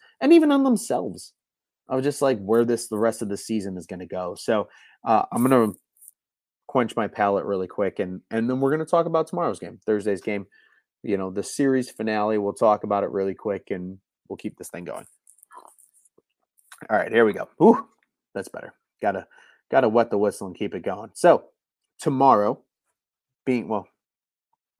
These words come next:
I guess technically today, if you are watching the live stream, it is technically today. We are three minutes into Thursday. But the Cubs will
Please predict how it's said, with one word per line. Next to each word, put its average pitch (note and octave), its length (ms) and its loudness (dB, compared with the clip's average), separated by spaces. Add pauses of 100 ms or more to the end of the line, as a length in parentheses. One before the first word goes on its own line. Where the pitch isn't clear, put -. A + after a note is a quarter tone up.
I B2 80 0
guess C3 200 0
technically C#3 480 0
today, G2 320 -4 (260)
if A2+ 260 -2
you G#2 200 0
are F#2+ 120 2
watching G2+ 360 0
the F#2 60 -8
live F#2 260 -2
stream, G2+ 240 -10 (480)
it A2+ 120 0
is B2+ 140 2
technically G2 380 0
today. F#2 300 -10
We G#2 180 -6
are F#2 80 -8
three C#3+ 260 -2
minutes A2+ 380 -4
into F#2+ 260 -16
Thursday. F2+ 440 -8 (600)
But B2 280 0
the A#2 180 -2
Cubs D3 580 2
will B2 540 2